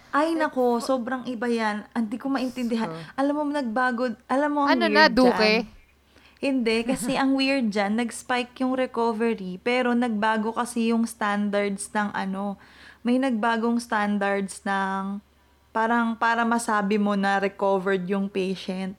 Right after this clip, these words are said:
Speaker 1: Basta, sobrang naging, ano,
Speaker 2: Yun nga,
Speaker 1: ang, ang fishy din
Speaker 2: asymptomatic.
Speaker 1: kasi parang, oo, yung mga asymptomatic, like, naki-, shinare ko yun eh, like, ang weird, ang weird, like, parang hindi mo na alam ngayon dahil pinipush ng government.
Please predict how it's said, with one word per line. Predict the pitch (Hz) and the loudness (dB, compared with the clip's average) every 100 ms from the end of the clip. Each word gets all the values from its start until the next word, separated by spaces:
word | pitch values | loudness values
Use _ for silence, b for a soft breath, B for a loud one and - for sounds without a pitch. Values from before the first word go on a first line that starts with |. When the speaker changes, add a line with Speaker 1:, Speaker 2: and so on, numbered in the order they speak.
| B B B | B B B
Speaker 1:
Basta, | 285 285 320 - - | -4 0 -2 -2 -6
sobrang | 285 311 262 294 | 0 0 2 0
naging, | 285 262 277 269 | 0 -2 -2 -2
ano, | - 240 254 262 - | -2 0 0 -2 -6
Speaker 2:
Yun | 254 285 269 | -6 -4 0
nga, | 302 320 311 269 | 4 4 4 2
Speaker 1:
ang, | - | 2
ang | 302 | 0
fishy | - 262 277 269 269 | 2 4 4 4 2
din | 262 269 | 2 0
Speaker 2:
asymptomatic. | 254 | -2
Speaker 1:
kasi | 269 285 | -2 -2
parang, | 285 269 277 269 B B | 0 0 0 -4 B B
oo, | - - | 0 0
yung | 320 330 | 0 -2
mga | 320 302 - | -6 -6 -6
asymptomatic, | 285 285 277 302 269 254 277 269 | -6 -8 -8 -8 -6 -6 -8 -8
like, | 269 262 - b b b b | -10 -10 -14 b b b b
naki-, | 285 285 - | -6 -6 -6
shinare | - 302 302 294 294 | -6 -2 0 0 0
ko | |
yun | 269 262 | 0 0
eh, | 226 202 | 0 0
like, | 208 220 - - - | -2 -2 -6 -20 -8
ang | 226 233 | -4 -2
weird, | 247 254 254 214 185 - | 0 0 0 -2 -6 -6
ang | 233 240 | 0 2
weird, | 233 233 220 196 | 2 0 0 0
like, | 240 240 | -2 0
parang | 240 247 247 | 0 2 2
hindi | 254 220 226 | 2 0 0
mo | 233 | 2
na | 233 | 0
alam | 220 214 214 214 | 2 2 2 2
ngayon | 208 202 185 180 | 0 0 -4 -4
dahil | 208 226 240 247 | -2 0 -2 -2
pinipush | - 240 240 233 233 226 | -2 0 0 -2 -2 -2
ng | 226 214 | 0 0
government. | 208 190 196 196 | 0 0 -4 -6